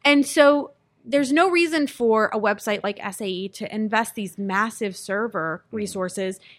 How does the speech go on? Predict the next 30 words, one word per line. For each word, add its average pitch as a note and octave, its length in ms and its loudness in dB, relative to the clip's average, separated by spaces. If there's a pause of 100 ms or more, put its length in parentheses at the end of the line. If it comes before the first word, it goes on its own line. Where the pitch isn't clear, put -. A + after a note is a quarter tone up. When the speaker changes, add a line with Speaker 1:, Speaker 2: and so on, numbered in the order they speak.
(120)
Speaker 1:
into B3 560 4 (140)
literally A3+ 760 2 (400)
ten C#4 320 6
total B3+ 300 6
minutes G#3+ 360 0
throughout F#3+ 360 0
the G3+ 60 -6
Speaker 2:
Mm-hmm. A3+ 80 -4
Speaker 1:
week. A#3+ 300 -4 (220)
So, B3+ 500 8 (400)
um, F3+ 400 0 (760)
Speaker 2:
Uh, A2 80 -8 (240)
ser-, - 320 0
server F#3 540 8
load C#3+ 280 8
optimization B2 760 6
is G#2 60 -2
a G2+ 60 0
very A2+ 380 4
hard G2 440 4
tech-, - 220 0
uh, A#2+ 60 -4 (100)
uh, G#2 380 0
uh, G2+ 260 2
uh, F#2+ 280 -2
uh, G2+ 180 -4
math G#2+ 300 0
problem G2+ 400 4
to A#2 80 -6
solve. - 440 -6